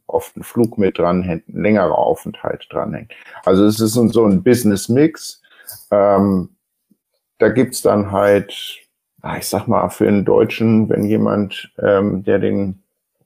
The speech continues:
der uns schon gefunden hat, äh, der soll dann am liebsten bei uns buchen. Wenn ich einen Chinesen habe und ich habe keine chinesische Webseite, dann ist das völlig in Ordnung, wenn der auf Booking bucht, ähm, weil die Buchung würde ich ansonsten gar nicht kriegen.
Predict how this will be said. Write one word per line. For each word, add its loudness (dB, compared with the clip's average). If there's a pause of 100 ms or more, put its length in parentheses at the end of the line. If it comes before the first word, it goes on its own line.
(840)
der 0
uns 0
schon 2
gefunden 0
hat, -2 (140)
äh, 6
der 4
soll 2
dann 4
am 0
liebsten 0
bei 0
uns 0
buchen. 0 (340)
Wenn 0
ich -2
einen 0
Chinesen 2
habe 2
und -6
ich -10
habe -6
keine -4
chinesische -6
Webseite, -2 (100)
dann 0
ist -2
das -2
völlig 0
in 0
Ordnung, 0
wenn 0
der 2
auf -2
Booking -2
bucht, 0 (600)
ähm, 4
weil 2
die 4
Buchung 0
würde 2
ich -2
ansonsten -2
gar 0
nicht -8
kriegen. -16